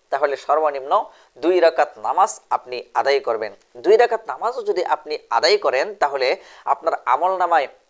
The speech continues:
আল্লাহ পাক রব্বুল আলামিন একেবারে কবুল হজের সওয়াব দান করবেন। সুবহানাল্লাহ, কত বড় একটা গুরুত্বপূর্ণ আমল হচ্ছে ইশরাকের নামাজ। সম্মানিত দর্শক, নামাজ শেষে আমরা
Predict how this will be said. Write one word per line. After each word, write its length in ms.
আল্লাহ 260
পাক 200
রব্বুল 280
আলামিন 440
একেবারে 640
কবুল 480
হজের 380
সওয়াব 420
দান 240
করবেন। 460
সুবহানাল্লাহ, 1000
কত 260
বড় 280
একটা 200
গুরুত্বপূর্ণ 840
আমল 360
হচ্ছে 500
ইশরাকের 540
নামাজ। 640
সম্মানিত 460
দর্শক, 380
নামাজ 320
শেষে 280
আমরা 380